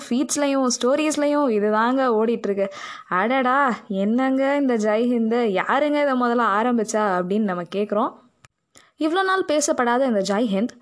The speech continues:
சடனா ஏன் பேசிட்டு இருக்கோம்? இதுக்கெல்லாம் காரணம் யாரு? முதல்ல இதை ரெண்டு மூணு நாளைக்கு முன்னாடி யாருங்க ஆரம்பிச்சா அப்படின்னு கேட்டா, ஆமாங்க, வேற யாரும் இல்ல, கொங்கு நாடு மக்கள் தேசிய கட்சியோட எம் எல் ஏ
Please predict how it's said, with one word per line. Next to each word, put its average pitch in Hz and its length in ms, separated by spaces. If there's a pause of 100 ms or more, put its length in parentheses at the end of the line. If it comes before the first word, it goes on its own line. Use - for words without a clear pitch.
(200)
சடனா 330 360
ஏன் 254 240
பேசிட்டு 202 340
இருக்கோம்? - 380 (140)
இதுக்கெல்லாம் 247 380
காரணம் 220 420
யாரு? 175 500 (160)
முதல்ல 392 260
இதை 247 160
ரெண்டு 208 280
மூணு 220 140
நாளைக்கு 311 340
முன்னாடி 254 280
யாருங்க 277 320
ஆரம்பிச்சா 196 640
அப்படின்னு 185 220
கேட்டா, 180 560 (120)
ஆமாங்க, 208 500 (240)
வேற 185 180
யாரும் 208 400
இல்ல, 180 280 (500)
கொங்கு 359 420
நாடு 254 380
மக்கள் 226 480
தேசிய 226 560
கட்சியோட 185 680 (400)
எம் 254 280
எல் 294 260
ஏ - 280